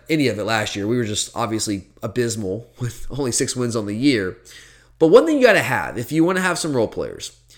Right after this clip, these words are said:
you have to have that facilitator to set up the star and to run the offense. And that's where Bradley transfer Terry Roberts comes in.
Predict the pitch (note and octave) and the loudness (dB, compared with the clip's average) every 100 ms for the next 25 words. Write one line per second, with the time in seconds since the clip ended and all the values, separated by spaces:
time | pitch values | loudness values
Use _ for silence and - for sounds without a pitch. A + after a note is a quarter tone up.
0 | _ _ - D3 F#3 G#3+ C4 A3 F3 D3 | _ _ -2 0 2 2 0 2 0 0
1 | - - D#3 B2 B2+ D#2+ F2 A#2+ - C#3+ | -2 2 2 2 0 -4 -4 0 2 2
2 | C3+ - - - C2+ G1+ C3 B2 A#2+ C#3 | 0 -2 -6 -4 -8 -8 -6 -2 -2 0
3 | B2+ A2 - - G1+ - - - - - | 0 -2 -4 -10 -14 -12 -14 -18 -20 -10
4 | - C#3+ D3 F#3+ - F3 E3+ D3+ B2 - | -6 -2 0 -2 -2 -2 2 2 0 -4
5 | B2+ C3+ D#3 D#3+ D#3 - C3 B2+ - B2+ | -2 0 2 0 -2 -4 -6 -6 -6 -4
6 | A#2+ A#2+ - B2+ C3+ C3+ B2+ G#2 A2 B2 | -4 -4 6 6 6 -2 -4 -4 -2 -2
7 | G#2 - - G2 F2 - E2+ C#2 | -4 -6 -10 -12 -12 -14 -14 -14